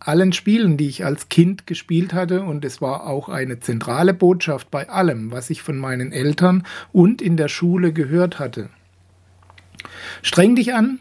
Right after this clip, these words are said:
sonst bleibst du hinter den anderen zurück. Der Nachbarsjunge ist schon viel weiter als du.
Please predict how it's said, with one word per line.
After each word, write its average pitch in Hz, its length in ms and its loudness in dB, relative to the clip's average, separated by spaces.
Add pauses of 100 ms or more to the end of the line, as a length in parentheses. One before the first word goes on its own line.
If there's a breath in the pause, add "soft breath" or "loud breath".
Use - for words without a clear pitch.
sonst - 440 0
bleibst 165 420 0
du 190 140 -2
hinter 165 280 2
den 147 200 -4
anderen 160 480 0
zurück. 156 420 -4 (1300 loud breath)
Der 123 100 2
Nachbarsjunge 156 760 -2
ist - 300 -14
schon 127 220 -6
viel 190 400 2
weiter 190 400 2
als 143 240 -4
du. 113 260 -4